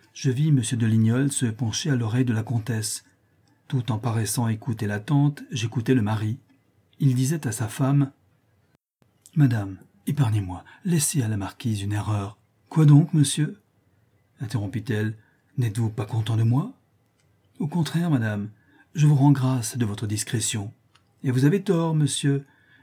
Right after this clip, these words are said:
Elle est naturelle et nécessaire. Vous ne me devez aucun remerciement pour cela. » Monsieur de Lignolles, bien rassuré, vint à moi. « À propos, mademoiselle, » me dit-il, «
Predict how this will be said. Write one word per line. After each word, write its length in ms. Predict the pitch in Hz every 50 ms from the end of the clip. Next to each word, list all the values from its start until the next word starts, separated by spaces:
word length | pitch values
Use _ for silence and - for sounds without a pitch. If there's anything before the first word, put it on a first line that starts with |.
| _ _ -
Elle 140 | 175 135 123
est 80 | 123 120
naturelle 580 | 120 123 117 - 151 135 117 120 120 120 117
et 60 | 117 113
nécessaire. 720 | 117 113 110 - 131 117 - - 135 131 147 160 165 147 - _ - - - - - -
Vous 160 | 156 139 147
ne 60 | 147
me 100 | 139 139
devez 240 | 131 143 135 147 147
aucun 420 | 160 185 190 - - 190 196 202
remerciement 680 | 202 190 185 160 165 151 - - - 151 123 110 104 98
pour 200 | - 110 95 87
cela. » 380 | - - 107 98 101 135 - _ _ _ _ _ _ _ _ _ _ _ _ _ _ _ _ _ _ _ _ _ _ _ _ -
Monsieur 220 | 120 110 - - 113
de 100 | 107 110
Lignolles, 440 | 107 104 104 104 104 104 117 131
bien 260 | 123 120 113 107 107 104
rassuré, 540 | 110 107 - - - 107 101 104 110 123
vint 180 | 127 127 110 104
à 80 | - 107
moi. « 320 | 104 107 101 104 - - _ _ _ _ _ _ _ _ _ _ _ _ _ _ _ _ _ - - -
À 180 | - 135 123 120
propos, 480 | 113 - - 147 - - 143 131 143 - _ _ _ _ _ _ _ _ -
mademoiselle, » 600 | - 107 107 107 107 98 110 101 104 104 117 147 -
me 120 | 139 107
dit-il, « 440 | 95 107 101 - - 110 107 104